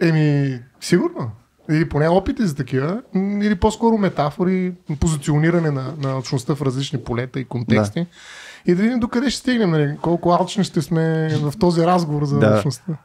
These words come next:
Speaker 2: И всъщност, за да покажем колко точно алчен епизод е това, а, днес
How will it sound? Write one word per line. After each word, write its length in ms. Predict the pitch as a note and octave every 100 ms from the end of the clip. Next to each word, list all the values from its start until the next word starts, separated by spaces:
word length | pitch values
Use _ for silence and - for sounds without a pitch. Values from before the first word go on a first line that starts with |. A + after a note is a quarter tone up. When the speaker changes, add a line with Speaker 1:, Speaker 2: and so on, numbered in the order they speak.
| -
Speaker 2:
И 80 | F3
всъщност, 360 | G3 G#3 C#4
за 80 | E3+
да 80 | B2
покажем 420 | G#2 C#3+ D#3 E3+
колко 380 | B2+ - F3 D#3
точно 460 | E3 D#3 D3 B2+ A#2
алчен 380 | F#2 B2 - A2
епизод 400 | G2+ G2 G#2+ G2+
е 60 |
това, 440 | F2 A2+ D3 F3+ -
а, 340 | G2 C#3 C#3 B2+
днес 680 | A2+ A#2+ C#3 - - -